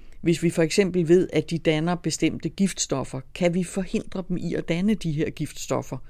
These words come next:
uden nødvendigvis at slå dem ihjel? Så der er mange,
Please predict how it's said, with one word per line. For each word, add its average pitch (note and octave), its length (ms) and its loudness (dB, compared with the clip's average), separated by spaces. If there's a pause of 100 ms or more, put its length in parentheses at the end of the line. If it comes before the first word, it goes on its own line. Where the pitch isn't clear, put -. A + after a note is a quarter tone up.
(220)
uden G3+ 280 6
nødvendigvis D3 640 0
at C#3 60 -8
slå C#3 240 2
dem C#3+ 80 -2
ihjel? B2 340 -2 (580)
Så D#3+ 140 2
der F3+ 80 4
er F3 60 4
mange, E3+ 440 4